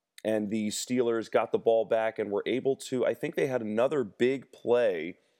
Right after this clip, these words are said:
Um, yeah, I believe it was a pass interference call that,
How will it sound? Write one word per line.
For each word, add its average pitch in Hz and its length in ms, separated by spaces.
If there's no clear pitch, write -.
Um, 92 580
yeah, 120 340
I 107 80
believe 113 380
it - 100
was 107 140
a 107 40
pass - 420
interference 113 640
call 95 340
that, 95 200